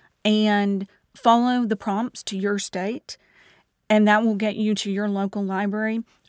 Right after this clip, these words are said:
Or you can go to our website, and there's a button at the top that says "Find Your Library,"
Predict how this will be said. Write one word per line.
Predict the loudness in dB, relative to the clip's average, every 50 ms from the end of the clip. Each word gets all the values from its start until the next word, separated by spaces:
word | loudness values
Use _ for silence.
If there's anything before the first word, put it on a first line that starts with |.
| _ -2
Or | 0 0 0
you | 0 -2 -4
can | -4 -4 -4
go | -2 0 0
to | 0 0
our | 0 0 -2 -2 -2
website, | 0 0 0 0 -2 -4 -6 -6 -6 -6 -6 -6 -8 -10 -16 -20 _ _ _ _ _ _ -2
and | 0 2 2 2 2 0 -2 -4
there's | -2 0 0 0 0 0
a | -2 -4 -4
button | -2 -2 0 0 0 0 -2
at | -4
the | -4 -8
top | -8 -6 -6 -6 -6 -8
that | -10 -12 -10
says | -6 -6 -4 -6 -6 -8
"Find | -6 -2 -2 0 0 0
Your | 0 -2 -2
Library," | -4 -4 -4 -4 -4 -4 -6 -6 -6 -6 -6 -6 -8 -8 -10